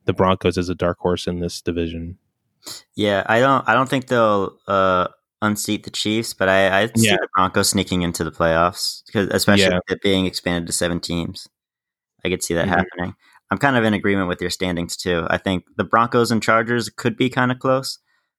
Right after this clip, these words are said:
Speaker 2: I think, uh, the N F L playing with no fans might actually benefit the Chargers this year, but
Speaker 1: Mm-hmm.
Speaker 2: I think the Raiders are definitely, uh, definitely the worst. Uh, I don't think
Speaker 1: Yeah.
Speaker 2: the Raiders are gonna be good at all, to be honest.
Speaker 1: Really?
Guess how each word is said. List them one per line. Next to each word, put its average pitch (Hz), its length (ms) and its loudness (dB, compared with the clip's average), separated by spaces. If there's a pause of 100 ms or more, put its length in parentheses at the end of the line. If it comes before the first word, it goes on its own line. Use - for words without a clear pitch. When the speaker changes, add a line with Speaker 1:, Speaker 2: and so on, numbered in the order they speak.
(160)
Speaker 2:
I - 40 -12
think, 98 460 -4
uh, 92 420 4
the 98 100 0
N 98 100 2
F 98 120 -2
L 95 80 2
playing 98 260 0
with 92 120 -2
no 92 180 2
fans 92 440 0
might 90 160 2
actually 90 260 0
benefit 90 460 -2
the - 60 -6
Chargers 98 600 0 (180)
this 104 200 -2
year, 117 280 0 (600)
but 87 260 2
Speaker 1:
Mm-hmm. 98 180 0 (380)
Speaker 2:
I 104 60 2
think 104 240 -2
the 95 80 2
Raiders 92 440 2
are 87 120 2
definitely, 85 560 0
uh, 80 280 -2 (640)
definitely 82 340 -4
the 76 100 -6
worst. - 720 -8 (180)
Uh, 80 320 -4
I 92 120 2
don't 90 160 0
think 107 140 2
Speaker 1:
Yeah. 101 80 4
Speaker 2:
the 98 40 4
Raiders 82 280 -2
are 82 60 -4
gonna 82 160 0
be 80 120 -2
good 78 140 -4
at 76 120 -6
all, 80 260 -4 (240)
to - 80 -20
be 67 120 -12
honest. - 460 -10 (480)
Speaker 1:
Really? 87 420 -2